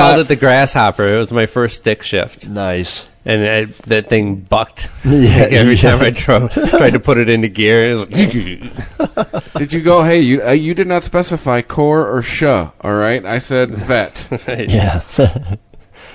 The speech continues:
Speaker 1: You did the rest.
Speaker 2: Yeah. So,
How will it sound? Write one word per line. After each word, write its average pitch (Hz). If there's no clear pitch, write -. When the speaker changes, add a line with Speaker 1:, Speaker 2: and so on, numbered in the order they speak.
Speaker 1:
You 113
did 110
the 95
rest. 90
Speaker 2:
Yeah. 87
So, 87